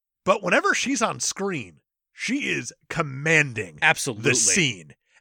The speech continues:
Speaker 1: And it is weird because you're like,
Speaker 2: A hundred percent.
Speaker 1: "I don't know who you are, but every single time you come onto the screen, I'm instantly paying attention."
Speaker 2: Yeah.
Speaker 1: Because you're just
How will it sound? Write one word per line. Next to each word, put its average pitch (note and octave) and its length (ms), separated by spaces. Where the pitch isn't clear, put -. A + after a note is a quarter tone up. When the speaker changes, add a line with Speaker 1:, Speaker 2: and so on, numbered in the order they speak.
Speaker 1:
And D#3+ 120
it A3 120
is B2 260
weird C#3+ 600
because C#3 220
you're F3 80
like, D#3+ 60
Speaker 2:
A D#3 40
hundred C#3 120
percent. F#2+ 380
Speaker 1:
"I E3+ 120
don't A#3 180
know D#3 200
who D#3 120
you B2 260
are, A#2+ 280
but D#3 120
every F#3+ 300
single G#3+ 240
time E3 220
you D3+ 100
come D#3+ 180
onto D3 180
the B2+ 80
screen, D#3 380
I'm D3+ 240
instantly D3 440
paying C#3+ 300
attention." - 640
Speaker 2:
Yeah. A2 260
Speaker 1:
Because D3+ 300
you're D3+ 80
just - 240